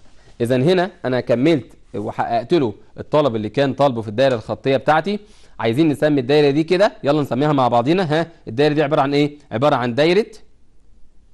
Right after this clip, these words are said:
مفتاح مفرد، اما انا هكتب المكونات، ادي المفتاح المفرد اهو، ها، ومصباح، ادي المصباح، وايه كمان؟ ها، وبريزة، وايه؟ وبريزة اللي هي مأخذ التيار ده اللي انا باخد منه التيار.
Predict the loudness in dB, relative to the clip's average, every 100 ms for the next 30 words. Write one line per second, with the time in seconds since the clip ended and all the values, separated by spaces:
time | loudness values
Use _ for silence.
0 | -20 -20 -10 -10 -4 0 0 0 -6 _
1 | _ _ _ -20 -20 -20 -20 -20 -8 -6
2 | -2 -2 -2 -6 -12 -8 -4 -2 -4 -2
3 | -2 0 0 2 0 -2 -2 -2 -2 -2
4 | -2 -2 -2 -2 -2 -2 -2 -4 -8 -20
5 | _ -8 -2 0 0 2 2 0 -12 _
6 | _ -20 -20 _ _ -20 -4 -2 0 0
7 | -2 0 -2 -2 -6 -2 0 0 0 0
8 | 0 -2 -2 -10 -20 -20 -20 -20 -20 -20
9 | -4 0 0 0 0 -4 -12 -20 -20 _
10 | -20 -20 -20 -20 -20 -20 -20 -20 -20 -20
11 | -20 -14 -4 0 2 0 -4 -10 -4 -2
12 | -2 -4 0 0 0 -2 -4 -6 -2 0
13 | 0 -2 -2 -2 -2 -2 -2 -2 -4 -4
14 | -6